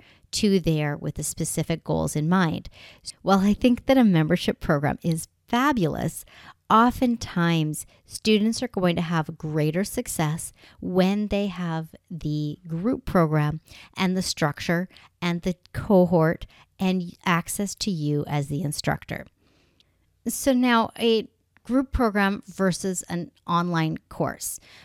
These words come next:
Really, truly, I think that a group program is an augmentation of the online course. Whatever you can put into an online course, you can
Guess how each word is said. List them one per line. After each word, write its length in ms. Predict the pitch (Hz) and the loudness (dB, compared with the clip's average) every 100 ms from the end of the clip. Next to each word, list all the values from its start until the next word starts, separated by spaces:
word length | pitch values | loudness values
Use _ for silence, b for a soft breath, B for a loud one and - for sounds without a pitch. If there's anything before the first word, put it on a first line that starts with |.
| B | B
Really, 420 | 214 285 349 392 | 0 2 2 -2
truly, 520 | - - 185 170 165 - | -6 -8 -6 -4 -6 -6
I 80 | 180 | -6
think 240 | 220 226 | -4 -4
that 180 | 277 - - | -4 -6 -6
a 180 | 185 | -6
group 560 | 170 175 165 196 233 - | -6 -12 -2 0 0 -6
program 560 | - 175 - 160 156 151 b b b | -4 -4 -2 -2 -4 -8 b b b
is 200 | - 202 | 0 2
an 140 | 190 - | 2 2
augmentation 1080 | 151 185 202 220 196 - - 180 - 170 - - | 0 2 4 4 4 2 2 2 2 -2 -4 0
of 320 | 180 170 160 | 4 4 4
the 160 | 175 - | 0 2
online 480 | 160 160 160 160 | 0 2 0 0
course. 540 | 156 - 170 - - - B B B B | -2 0 0 0 -8 -10 B B B B
Whatever 540 | 196 220 214 226 320 | 8 8 8 2 2
you 220 | 370 339 294 | 0 0 0
can 160 | - 240 | -2 -2
put 260 | - 208 - | 4 2 2
into 800 | 180 170 170 - 185 165 160 - | 0 0 -2 -2 2 2 2 0
an 160 | 175 - - | -6 -6 -2
online 500 | 165 165 156 160 156 | 0 0 -2 -2 -6
course, 680 | - 294 196 165 175 - - B B B - | 0 6 6 6 0 -6 -14 B B B -2
you 380 | 185 196 233 | 2 6 6
can 600 | 233 - 185 185 170 170 | 6 -2 -2 -2 -2 -4